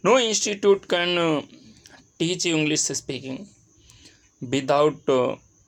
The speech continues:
your practice or without your self inf-, inspiration. If, uh, you are not inspired by your heart, then you can never speak in English.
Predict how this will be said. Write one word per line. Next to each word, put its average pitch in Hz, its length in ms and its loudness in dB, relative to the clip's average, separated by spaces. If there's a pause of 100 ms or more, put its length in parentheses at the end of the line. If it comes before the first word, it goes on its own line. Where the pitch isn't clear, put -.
(140)
your 143 380 2
practice - 880 -6 (800)
or 180 220 6 (140)
without 160 420 2
your 156 220 2
self - 480 -2
inf-, 120 340 -8 (180)
inspiration. 110 840 -4 (2000)
If, 214 240 -2
uh, 226 280 6 (840)
you 185 180 4
are 208 120 6
not 180 300 0
inspired 135 580 0 (920)
by 131 180 0
your 131 260 0
heart, 113 380 -4 (1000)
then 208 200 0
you 214 140 0
can 180 300 0
never 151 260 2
speak 131 400 -6
in 110 120 -6
English. 98 520 -10